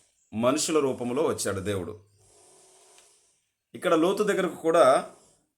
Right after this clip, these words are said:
దేవుడు మనుషుల రూపంలోనే వచ్చాడు.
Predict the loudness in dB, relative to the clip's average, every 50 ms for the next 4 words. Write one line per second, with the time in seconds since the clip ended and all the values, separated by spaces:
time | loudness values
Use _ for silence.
0 | _ _ _ _ -6 -2 0 0 2 2 2 0 0 0 -2 -6 -8 -14 _ _
1 | _ -4 0 0 0 0 0 -2 -2 0 0 0 0 0 -2 -4 -4 -4 -2 -2
2 | -2 -2 -4 -4 -6 -8 -10 -10 -12